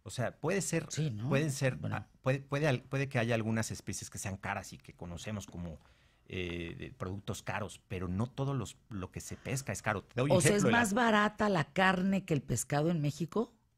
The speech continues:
Speaker 2: ¿O es más barato el pescado que la carne en México?
Speaker 1: Depende de la especie, depende
Speaker 2: Bueno,
Speaker 1: de la carne,
Speaker 2: queda claro,
Speaker 1: pero,
Speaker 2: ¿no?
Speaker 1: pero,
Speaker 2: No.
Speaker 1: por ejemplo,
Speaker 2: Con un guayu, pues, no lo vas a comparar,
Speaker 1: Claro.
Speaker 2: evidentemente.
Speaker 1: Pero, por ejemplo, especies como atún, que ahora mencionabas, pues, es una especie, es una especie bastante accesible a la población en general, ¿no? Es un producto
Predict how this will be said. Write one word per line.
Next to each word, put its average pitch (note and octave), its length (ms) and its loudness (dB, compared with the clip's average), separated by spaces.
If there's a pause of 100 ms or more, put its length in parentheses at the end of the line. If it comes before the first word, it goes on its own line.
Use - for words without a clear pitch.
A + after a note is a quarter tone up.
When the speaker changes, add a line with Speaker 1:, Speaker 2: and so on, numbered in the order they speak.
(500)
Speaker 2:
¿O D3 120 6
es D#3 160 4
más E3+ 240 0
barato E3 340 0
el E3+ 80 2
pescado D3+ 540 0
que C#3 80 -2
la B2+ 180 -4
carne D3 320 0
en A2+ 140 -2
México? - 480 -10
Speaker 1:
Depende E3 440 2
de G2+ 120 4
la F#2+ 80 -2
especie, E2+ 340 -6
depende - 220 -6
Speaker 2:
Bueno, A3+ 180 6
Speaker 1:
de G3+ 80 4
la - 0 -
carne, F3+ 80 4
Speaker 2:
queda E3 140 4
claro, F3+ 300 4
Speaker 1:
pero, C3+ 120 0
Speaker 2:
¿no? C3 60 -2
Speaker 1:
pero, B2 140 4
Speaker 2:
No. C#3+ 60 0
Speaker 1:
por C3 100 2
ejemplo, A#2+ 540 -4
Speaker 2:
Con C#3 140 -2
un E3 160 0
guayu, F3 420 4
pues, C#3 200 -2
no C#3+ 160 2
lo C3+ 100 4
vas B2+ 160 2
a A#2 40 -2
comparar, D#3+ 500 2
Speaker 1:
Claro. G#2 200 -2
Speaker 2:
evidentemente. D3+ 720 0
Speaker 1:
Pero, A#2+ 220 -4
por B2 120 -4
ejemplo, D#3 240 -4
especies C#3 400 -8
como F2+ 240 -4
atún, F#2 320 -8
que - 120 -10
ahora G2+ 160 -2
mencionabas, E2+ 580 -8
pues, - 180 -16
es - 120 -12
una F#3 100 -4
especie, A#2+ 580 -6
es - 200 -12
una C3 100 -4
especie G#2+ 340 -8
bastante F#2 360 -8
accesible E2+ 500 -8
a D#2+ 40 -8
la D2 120 -14
población D2+ 480 -12
en D#2+ 60 -10
general, C#2+ 420 -16
¿no? C2+ 140 -14
Es E2+ 100 -18
un E2 100 -12
producto D#2+ 500 -10